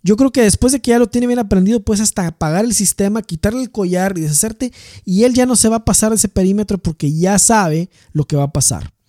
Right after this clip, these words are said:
Los pensamientos limitantes nos obligan a estar en un perímetro. Nos obligan a estar en un perímetro de rendimiento que nos limita,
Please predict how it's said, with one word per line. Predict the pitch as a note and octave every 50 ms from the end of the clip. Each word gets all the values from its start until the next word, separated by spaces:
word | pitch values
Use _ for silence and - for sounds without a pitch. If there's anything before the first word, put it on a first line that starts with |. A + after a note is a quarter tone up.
| _ - - - - - -
Los | F3+ F3 -
pensamientos | G#3 G3 F3+ F3 G3 A3 C4 C#4+ - D4
limitantes | C4 C4 A#3+ A3 - - A3 G3 E3+ D#3+ - F#3 G3+ G#3+ - - _ _ _ _ - -
nos | F3 F#3+ F#3 - -
obligan | G3 F#3 G3+ A#3+ C#4 D4 C4+
a | A#3+
estar | - - A3+ A3+
en | A3+
un | A3+ A3 G#3
perímetro. | - - A3 G3 F#3+ G3 G3 F#3 F3+ E3 - - G#2 E2 - _ _ _ _ _ _ _ _ _ _ _ _ _ - -
Nos | F3 F#3 F3+ F#3
obligan | G3 G3 G#3+ A#3+ C4 B3+
a |
estar | A3 - A#3
en | A3+ A3+
un | G3
perímetro | A3 G#3 G3+ G#3 G#3+ G#3+ G#3 - G3 F#3+
de | F3
rendimiento | F3 D#3+ D#3 D#3 D3+ D#3 D#3+ E3+ F3+ F3+ E3+ - F#3+ F#3 G3 - _
que | - F3 D#3+
nos | D#3 D3+
limita, | D#3+ E3 F3 G3 A#3+ B3 - - - - -